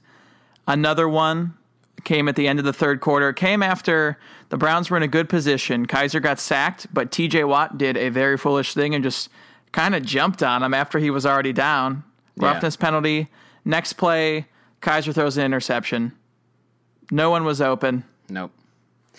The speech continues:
Speaker 2: Well, it was weird. When I was watching the game, I heard the crowd kinda, like, get
Speaker 1: Yeah, they
Speaker 2: up
Speaker 1: were going
Speaker 2: ri-,
Speaker 1: nuts.
Speaker 2: like, as he threw it. And I was like, "Did he mi-," like,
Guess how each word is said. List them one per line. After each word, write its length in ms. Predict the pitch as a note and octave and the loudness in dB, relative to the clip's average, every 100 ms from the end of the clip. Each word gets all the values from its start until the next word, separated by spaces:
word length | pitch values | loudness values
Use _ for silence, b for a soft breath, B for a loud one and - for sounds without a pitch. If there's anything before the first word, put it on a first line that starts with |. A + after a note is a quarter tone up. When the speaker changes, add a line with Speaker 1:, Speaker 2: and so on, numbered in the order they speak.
| B | B
Speaker 2:
Well, 120 | - G#3+ | -6 -2
it 40 | |
was 140 | G3+ | -2
weird. 280 | C#3 F#3 G#3+ | -2 0 0
When 100 | A#2+ | 0
I 60 | C3 | -2
was 100 | C3+ | 0
watching 260 | C#3+ - | -2 -2
the 60 | D3+ | -6
game, 280 | A2+ C3+ B2+ | -4 -4 -2
I 60 | |
heard 260 | G#2 A#2+ E3 | -2 -4 -4
the 100 | D3 | -8
crowd 480 | - G#2 G2 A2+ B2 | -6 -4 -2 -2 -6
kinda, 400 | - A2+ G#2 - _ _ _ _ - | -6 -4 -4 -6 _ _ _ _ -16
like, 200 | G2+ - | -14 -6
get 160 | B2 | -2
Speaker 1:
Yeah, 60 | G3 | 2
they 60 | |
Speaker 2:
up 60 | A#3 | 2
Speaker 1:
were 40 | |
going 200 | F3 F#3+ E3+ | 2 2 2
Speaker 2:
ri-, 60 | |
Speaker 1:
nuts. 160 | B3+ G#3 | 0 -2
Speaker 2:
like, 200 | C#3 - | -4 -4
as 240 | A2 C3 C3 | -4 -4 -4
he 120 | B2 | -8
threw 340 | - C#3 G#3+ | -6 -4 -2
it. 240 | C#3+ A#2 - B B B | -2 -4 -8 B B B
And 120 | C#3+ | -2
I 40 | D3+ | -2
was 120 | D3+ | -2
like, 140 | C3+ | -4
"Did 120 | B2+ | -4
he 120 | C#3 C3 | -4 -4
mi-," 160 | A2 - | -4 -6
like, 200 | A#2+ | -8